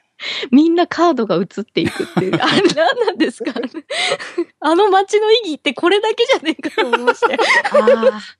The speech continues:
Speaker 3: だからみんなレベル上がっても出ていかないんですね。
Speaker 1: そう。
Speaker 2: うん。でもその気持ちはわかります。ちょっと、あのー、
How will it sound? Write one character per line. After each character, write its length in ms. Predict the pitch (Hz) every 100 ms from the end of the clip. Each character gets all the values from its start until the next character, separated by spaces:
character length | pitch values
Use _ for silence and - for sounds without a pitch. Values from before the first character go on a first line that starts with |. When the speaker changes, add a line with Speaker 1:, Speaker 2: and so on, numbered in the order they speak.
| _ _ _
Speaker 3:
だ 160 | - 311
か 120 | 440
ら 80 | 339
み 100 | 277
ん 40 |
な 100 | 247
レ 120 | 214 220
ベ 120 | 254
ル 80 | 254
上 40 |
が 60 | 254
っ 40 |
て 100 | 262
も 100 | 196
出 120 | 233
て 100 | 262
い 60 | 226
か 120 | 233
な 80 | 226
い 40 |
ん 20 | 240
で 60 |
す 80 | - 285
ね。 80 | 320
Speaker 1:
そ 60 |
う。 60 | - - -
Speaker 2:
う 40 |
ん。 460 | - - - - - 123 139 _ _ -
で 200 | 107 139
も 100 | 175
そ 120 | -
の 100 | 120
気 140 | 143 147
持 120 | 160
ち 120 | 160
は 60 | 131
わ 120 | 101
か 100 | 113
り 80 | 120
ま 100 | 120
す。 80 | -
ち 100 | 185
ょ 20 |
っ 40 |
と、 520 | 190 - 87 80 78 -
あ 120 | 92
の 120 | 87
ー、 560 | 82 78 76 73 -